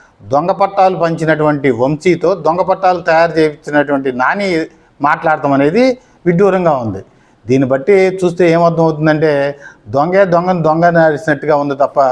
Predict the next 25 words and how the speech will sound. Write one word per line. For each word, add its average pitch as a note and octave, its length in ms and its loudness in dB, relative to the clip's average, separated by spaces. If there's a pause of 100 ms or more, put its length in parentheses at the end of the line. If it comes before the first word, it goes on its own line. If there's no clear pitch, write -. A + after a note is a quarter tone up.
(180)
వేరే D3 280 0
ఏం C3+ 120 -4
కాదు. G#2 240 -4 (420)
ఈ B2 80 -2
పట్టాలు F3+ 480 0
ఇవ్వటంలో E3+ 440 0
కానీ E3+ 220 0
పంచడంలో E3 400 -2
కానీ D#3+ 180 0
నిష్ణాతులైనటువంటి D#3 920 0
ఇద్దరు C3 260 -2
వ్యక్తులు F3 540 0 (720)
ఇదంతా E3+ 440 0
కూడా F3 200 0 (100)
చేసింది. C#3+ 380 -2 (460)
ఆయన F3 260 -2
దగ్గర G#3 220 2
శిష్యరికం G3 520 0
చేసి F#3 220 2
నాని F3 300 0
పంచాడా, D3 480 0
లేకపోతే A3 320 0
నీ A3 140 2
సలహాల A3 340 0
ప్రకారం G3+ 460 0